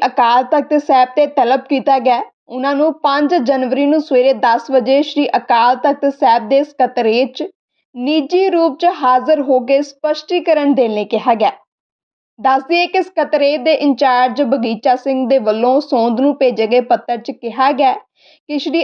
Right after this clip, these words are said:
ਅਨੰਦਪੁਰ ਸਾਹਿਬ ਵਿਖੇ ਭਾਈ ਜੀਵਨ ਸਿੰਘ ਜੀ ਦੀ ਯਾਦਗਾਰ 'ਚ ਬਣਾਈਆਂ ਗਈਆਂ ਤਸਵੀਰਾਂ 'ਚ ਸਿੱਖੀ ਸਿਧਾਂਤਾਂ, ਮਰਿਆਦਾ ਤੇ ਸਿੱਖ ਭਾਵਨਾਵਾਂ ਦੇ ਵਿਰੁੱਧ ਪੇਸ਼ਕਾਰੀ ਕੀਤੇ ਜਾਣ ਦੇ ਦੋਸ਼ ਨੇ।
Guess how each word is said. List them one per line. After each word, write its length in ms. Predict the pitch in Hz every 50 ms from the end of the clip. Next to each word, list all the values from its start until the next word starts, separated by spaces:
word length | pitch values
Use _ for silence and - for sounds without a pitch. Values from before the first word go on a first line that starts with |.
| - 294
ਅਨੰਦਪੁਰ 440 | 285 294 285 277 269 262 - 339 330
ਸਾਹਿਬ 320 | 320 - 330 277 277 294 -
ਵਿਖੇ 300 | 294 - - 330 311 311
ਭਾਈ 280 | 311 330 311 285 277
ਜੀਵਨ 400 | 214 196 254 254 247 269 285 285
ਸਿੰਘ 260 | 277 - 294 277 262
ਜੀ 140 | 220 254 277
ਦੀ 160 | 233 294 277 262
ਯਾਦਗਾਰ 600 | 254 220 214 214 208 202 247 226 220 220 226 233
'ਚ 140 | 233 - 269
ਬਣਾਈਆਂ 480 | 214 262 240 214 208 214 220 233 240
ਗਈਆਂ 320 | 226 247 247 240 247 254 240 240
ਤਸਵੀਰਾਂ 560 | 262 247 254 - - 226 220 214 226 226 226
'ਚ 120 | 226 - 277
ਸਿੱਖੀ 440 | 262 - - 254 - - 311 311 311
ਸਿਧਾਂਤਾਂ, 680 | 302 - 320 311 269 247 233 233 226 - 214 220 233 359 - _ _ _ _ _ _ _ _
ਮਰਿਆਦਾ 600 | 233 247 269 277 277 269 269 269 - - 320 320 320
ਤੇ 200 | 311 349 339 311
ਸਿੱਖ 280 | - - 330 320 -
ਭਾਵਨਾਵਾਂ 640 | 392 - 339 311 294 262 254 240 233 233 240 254 262
ਦੇ 140 | 233 277 262
ਵਿਰੁੱਧ 420 | 214 202 233 254 285 247 233 311
ਪੇਸ਼ਕਾਰੀ 640 | 302 311 262 247 247 240 - 294 - 269 262 254 285
ਕੀਤੇ 280 | - - 254 - - 254
ਜਾਣ 300 | 214 214 240 226 226 226
ਦੇ 100 | 240 240
ਦੋਸ਼ 360 | 202 185 202 208 220 - - 285
ਨੇ। 180 | 247 247 269